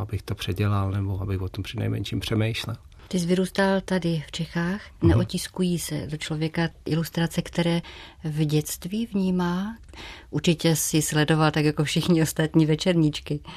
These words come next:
Speaker 1: Mhm, mhm. No možná asi jo, já, já vlastně nevím, ale já myslím, že v těch svých ilustracích se snažím dělat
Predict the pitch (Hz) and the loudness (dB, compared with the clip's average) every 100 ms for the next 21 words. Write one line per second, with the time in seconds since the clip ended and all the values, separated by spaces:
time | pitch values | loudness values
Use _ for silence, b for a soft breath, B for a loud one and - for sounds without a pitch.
0 | B 113 135 131 147 - 127 110 135 147 | B 10 10 8 2 0 4 4 4 0
1 | - B B B 143 156 165 196 185 165 | -6 B B B 10 10 10 4 2 4
2 | - 180 165 165 185 180 139 139 139 139 | 8 10 10 6 4 0 0 4 4 4
3 | - - b b b b b - 127 135 | -2 -18 b b b b b -2 4 6
4 | 139 - 170 165 147 123 - 117 120 117 | 6 6 6 8 8 8 6 6 6 6
5 | - - 113 127 - 151 147 - 139 - | 0 2 6 8 8 6 6 4 2 4
6 | 143 135 127 - 120 - 156 - - b | 2 2 0 2 0 2 0 -2 -14 b
7 | b b b - 135 - 147 143 147 139 | b b b -2 2 4 6 8 8 8
8 | 143 | 4